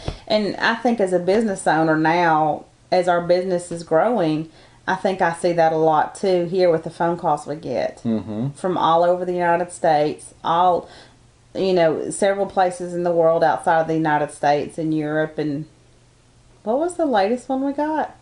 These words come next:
Speaker 2: From Israel.
Speaker 1: <coughs> Well, that wasn't a call. That was an email.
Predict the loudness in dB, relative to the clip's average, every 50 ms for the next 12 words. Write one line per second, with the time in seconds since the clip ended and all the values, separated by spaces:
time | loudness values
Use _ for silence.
0 | _ _ -8 -6 -4 -4 -2 0 2 2 0 0 -2 -4 -6 -6 -10 -14 -16 -16
1 | -16 -16 -16 -16 -16 -18 -18 -20 -12 -2 0 2 2 4 2 2 0 2 0 0
2 | 0 0 -2 0 2 2 2 2 2 2 0 0 0 0 -4 0 0 2 4 4
3 | 4 4 2 2 2 0 -2 -2 -4 -4 -2 -4 -4 -2 -2 -2 0 -2 -2 -4
4 | -6